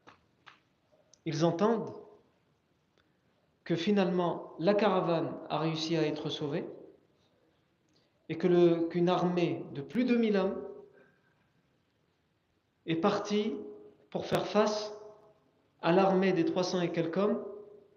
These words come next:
parmi les musulmans. Donc évidemment, les Médinois, les musulmans de Médine sont angoissés à l'idée du résultat de cette bataille qui ne fait finalement aucun doute.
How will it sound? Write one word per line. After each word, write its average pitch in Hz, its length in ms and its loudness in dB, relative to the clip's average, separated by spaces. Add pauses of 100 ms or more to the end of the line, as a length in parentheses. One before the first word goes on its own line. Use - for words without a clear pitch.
(560)
parmi 180 240 4
les 175 100 6
musulmans. 127 400 -2 (1000)
Donc 156 120 -6
évidemment, 185 600 0 (640)
les 170 120 -2
Médinois, 170 540 0
les 190 80 0
musulmans 160 400 -2
de 151 80 -4
Médine 151 320 -4
sont 180 240 -8
angoissés 147 520 -6 (1600)
à 151 100 -2
l'idée 170 300 2
du 175 120 -2
résultat 165 480 2
de 175 120 -2
cette 165 260 -2
bataille 202 520 2
qui 185 180 -4
ne 180 100 2
fait 208 240 0
finalement 180 460 -2
aucun 180 180 -2
doute. 170 380 -4